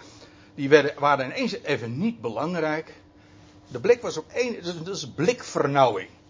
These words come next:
En in feite is dat dus ook een uitschakeling van gezond verstand. Dat durf ik rustig zo te zeggen, want ik, het is zo opmerkelijk.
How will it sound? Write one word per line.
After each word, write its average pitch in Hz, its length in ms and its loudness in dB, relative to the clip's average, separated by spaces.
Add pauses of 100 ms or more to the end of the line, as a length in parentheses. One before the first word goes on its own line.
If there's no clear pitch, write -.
(840)
En 233 220 0 (100)
in 190 140 -4
feite 233 400 2
is 196 120 -6
dat 180 160 -2
dus 165 160 -4
ook 170 140 -2
een 151 180 -8
uitschakeling 165 800 -2
van 117 280 -4
gezond 131 460 -2
verstand. 143 580 -2 (1080)
Dat 120 220 -4
durf 156 220 6
ik 110 100 -8
rustig 226 260 2
zo 190 160 -2
te 147 100 -10
zeggen, 156 280 0
want 131 220 -8
ik, 120 180 -14 (260)
het - 120 -18
is - 380 -4
zo 277 260 6
opmerkelijk. 226 880 -6